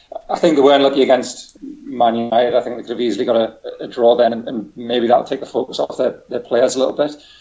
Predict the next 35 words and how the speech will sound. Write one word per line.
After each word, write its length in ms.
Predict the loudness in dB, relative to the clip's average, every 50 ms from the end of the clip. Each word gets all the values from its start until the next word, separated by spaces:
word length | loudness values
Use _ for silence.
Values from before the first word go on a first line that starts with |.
| _ _ _ _ 2
Um, 340 | 6 6 6 6 4 2 -2
I 80 | -2
think 140 | -2 0 2
the 80 | 4 4
only 140 | 4 4 2
thing 180 | 0 0 0
that 280 | 0 -2 -2 -4 -12 _ _
would 240 | -8 -6 -6 -8 -10
deter 400 | -16 -18 -16 -4 0 2 4 4
me 180 | 2 0 -2 -4
from 600 | -4 -2 2 2 2 2 2 -2 -8 -12 -12 -12 -14 -12
either 300 | -6 -4 -2 -2 -4 -4
of 60 | -6
those 280 | -6 -4 -4 -4 -6 -8
players 480 | -14 -8 -2 0 0 0 0 -2 -6 -8
I've 260 | -8 -10 -8 -6 -4
mentioned 580 | -4 -4 -4 -6 -12 -10 -10 -8 -8 -8 -6
is 200 | -6 -6 -6 -8 -10 -16 -20 -20 -20 -10 -6
probably 680 | -2 -2 0 0 -2 -4 -6 -4 -4 -4 -6 -6 -12 -18 _ _ -4
other 200 | 0 2 4 2
players 300 | 4 4 4 4 4 4
in 80 | 2 -2
a 40 | -4
similar 240 | -2 -2 0 -2 -2
price 340 | -4 -2 0 0 0 2
bracket 280 | 2 2 2 2 4 4
like 120 | 2 2 2
Mitrovic, 300 | -2 -6 -6 -6 -6 -6
who 80 | -6
we've 80 | -8 -8
just 140 | -8 -8 -6
mentioned, 320 | -6 -6 -6 -8 -10 -6
Wilson, 320 | -6 -6 -6 -6 -8 -12 -10
King, 280 | -6 -6 -6 -6 -6
Fabini. 540 | -8 -10 -10 -6 -6 -4 -4 -4 -6 -10 -12